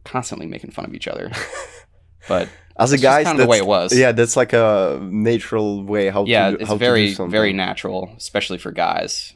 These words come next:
Speaker 1: at least.
Speaker 2: So, uh, when you decided you're gonna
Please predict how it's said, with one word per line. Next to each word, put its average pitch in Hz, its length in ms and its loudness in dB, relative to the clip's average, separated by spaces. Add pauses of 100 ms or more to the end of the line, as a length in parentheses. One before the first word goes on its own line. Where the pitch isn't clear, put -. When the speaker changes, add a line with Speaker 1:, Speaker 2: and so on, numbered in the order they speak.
(120)
Speaker 1:
at - 120 -12
least. - 400 -12 (160)
Speaker 2:
So, 143 520 4
uh, 107 380 2 (640)
when 120 300 0
you 135 260 0
decided 113 520 2
you're 101 160 0
gonna 95 420 -2